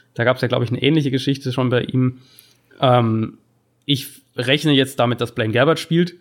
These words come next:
Und wenn wir dann auf die Colts Defense schauen, ähm, die hat jetzt die letzten Wochen auch mal ein bisschen ein anderes Gesicht gezeigt.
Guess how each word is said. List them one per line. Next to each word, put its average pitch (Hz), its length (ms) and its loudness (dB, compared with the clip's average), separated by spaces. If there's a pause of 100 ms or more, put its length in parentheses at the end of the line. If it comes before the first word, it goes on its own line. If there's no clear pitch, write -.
(320)
Und 127 160 0
wenn 123 100 2
wir 120 80 2
dann 127 160 2
auf - 80 -4
die 110 80 -8
Colts - 400 -2
Defense 175 380 0
schauen, 185 420 0 (160)
ähm, 131 380 0 (100)
die 117 120 0
hat 127 160 0
jetzt 180 200 -2
die 143 40 0
letzten 143 300 -2
Wochen 143 220 -4
auch - 120 -4
mal 127 120 2
ein 117 60 -2
bisschen 127 260 -2
ein - 60 -6
anderes 170 420 0
Gesicht 147 300 -4
gezeigt. - 420 -2